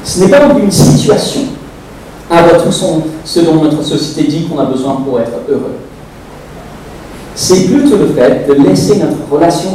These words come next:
avec Dieu envahir et transformer tous les domaines de notre vie.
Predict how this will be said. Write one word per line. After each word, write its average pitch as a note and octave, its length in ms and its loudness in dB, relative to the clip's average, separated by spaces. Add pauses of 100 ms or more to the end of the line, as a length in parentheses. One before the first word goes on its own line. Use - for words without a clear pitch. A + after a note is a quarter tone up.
avec E3 260 0 (100)
Dieu C3+ 240 -6 (640)
envahir G3+ 520 0 (760)
et A#2 140 2
transformer A2+ 800 -2 (760)
tous E3+ 120 -6
les D3+ 80 2
domaines A2+ 280 2
de G2+ 80 -2
notre G2 120 -6
vie. - 280 -14